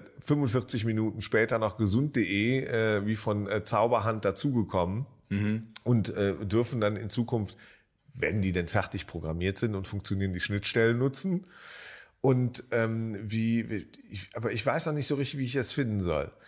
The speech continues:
Speaker 1: Weil ich glaube immer, das, das, das fühlt sich so nach, ne, da sagen die Ersten wieder, ja, jetzt alle unter ein Dach und so. Und ich denk dann immer, ob es das schneller und besser macht, wenn,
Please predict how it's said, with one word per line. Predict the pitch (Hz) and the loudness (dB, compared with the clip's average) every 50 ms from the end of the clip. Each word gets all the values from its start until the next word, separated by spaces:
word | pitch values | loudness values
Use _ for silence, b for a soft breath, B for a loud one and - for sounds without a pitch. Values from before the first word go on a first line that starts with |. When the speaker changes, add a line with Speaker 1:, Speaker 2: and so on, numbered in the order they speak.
| B B B B B - | B B B B B 2
Speaker 1:
Weil | - 110 113 123 123 | 4 4 4 4 2
ich | 123 - - | -2 -4 0
glaube | - 117 110 127 143 139 | 2 4 4 4 4 4
immer, | 131 127 131 | 2 2 2
das, | 123 120 - - - 147 127 | 2 2 0 0 -2 -4 -2
das, | 123 120 - - - | -2 -2 -2 -2 -2
das | - 127 123 113 120 120 113 - - | -2 -2 -2 -2 -4 -6 -4 -4 -4
fühlt | - - 170 165 - | 0 0 -2 0 0
sich | 151 123 | -2 0
so | - 143 131 | 2 2 2
nach, | 123 127 127 120 - 117 | 4 4 2 2 0 -2
ne, | 117 127 139 | 0 0 2
da | 131 123 | 2 0
sagen | 113 123 123 131 127 | 0 0 -2 0 -2
die | 117 117 117 | -2 -2 -2
Ersten | 120 113 - - 120 | 0 -2 -2 -2 -2
wieder, | 107 107 104 | -2 0 0
ja, | 98 101 101 - 107 107 | 0 -2 -4 -6 -6 -8
jetzt | 98 92 - - - | -8 -6 -8 -8 -4
alle | 104 113 110 | -2 -2 -2
unter | 104 104 117 110 - 104 - | -2 -4 -4 -4 -6 -4 -2
ein | 92 95 90 | -2 -4 0
Dach | 98 104 - - | -2 -2 -2 -2
und | 101 104 101 92 | -4 -6 -4 -2
so. | 98 104 | -2 -4
Und | 113 104 98 | -2 -4 -6
ich | 87 - | -6 -2
denk | - 98 110 107 | -2 -2 -2 -2
dann | 120 107 | -4 -4
immer, | 101 113 107 101 98 92 b b b b b b b b | -4 -2 0 0 0 -2 b b b b b b b b
ob | - 90 85 | -10 -8 -8
es | 92 85 | -8 -8
das | - - - | -10 -8 -8
schneller | - - - 76 78 92 107 107 | -8 -6 -2 -2 -2 -2 -2 -2
und | 98 87 - | -4 -4 -4
besser | 92 90 - - 104 101 | -2 -2 -2 -2 -2 -2
macht, | 110 113 113 - - - | -2 -4 -4 -6 -6 -2
wenn, | 104 98 98 95 92 90 | -2 0 0 0 -4 -4